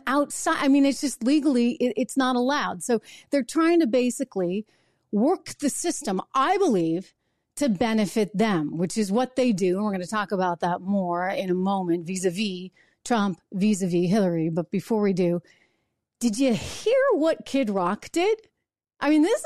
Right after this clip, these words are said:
is really kinda, uh, I, I, I don't know what to make of this. I really don't know what to make of this. And I don't think this is good for Kid Rock's reputation. I don't think this is good,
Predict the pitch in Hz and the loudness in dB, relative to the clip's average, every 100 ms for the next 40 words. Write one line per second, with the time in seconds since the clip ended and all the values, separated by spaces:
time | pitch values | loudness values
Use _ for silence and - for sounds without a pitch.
0 | 640 427 214 240 320 622 403 214 220 180 | -4 -6 -4 0 2 4 2 -2 -6 -8
1 | 175 - - 202 175 226 254 277 339 277 | -8 -6 -2 -2 -2 0 0 2 2 2
2 | 370 247 262 - 190 190 180 175 160 - | 2 4 2 0 -2 0 -2 -4 -8 -10
3 | - 196 196 285 285 247 208 190 196 175 | -8 -2 2 4 4 4 2 -2 -4 -6
4 | 170 - 175 160 170 - - 180 185 214 | -6 -4 -2 0 -2 -4 -8 -8 -4 -2
5 | 226 226 190 196 190 160 170 214 320 - | -2 -4 -10 -10 -10 -6 0 2 0 -4
6 | - - _ 220 202 240 208 196 185 180 | -10 -20 _ -4 -2 -2 0 0 -2 -6
7 | - 180 165 156 - 233 269 - 320 381 | -4 -4 -4 -8 -4 0 0 2 0 0
8 | - _ _ _ _ _ _ 208 196 151 | -4 _ _ _ _ _ _ -2 -2 -2
9 | - - 226 247 277 - 247 233 220 - | -6 -2 2 2 0 -2 0 0 0 0
10 | 214 202 233 196 170 175 196 180 | 0 2 0 0 0 2 2 2